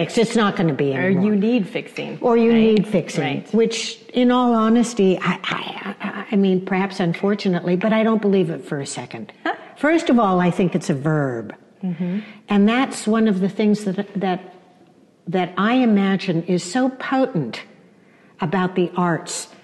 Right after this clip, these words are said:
Speaker 1: because the arts are a process of becoming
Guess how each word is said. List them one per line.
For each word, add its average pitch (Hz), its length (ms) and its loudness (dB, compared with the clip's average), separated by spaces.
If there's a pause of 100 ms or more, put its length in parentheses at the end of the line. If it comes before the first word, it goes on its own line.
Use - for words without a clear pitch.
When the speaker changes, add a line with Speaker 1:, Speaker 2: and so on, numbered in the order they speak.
(280)
Speaker 1:
because 185 400 -2
the 190 260 0
arts 226 540 -2
are 185 200 0
a 170 40 -2
process 185 600 -4
of 160 160 -6
becoming 185 840 0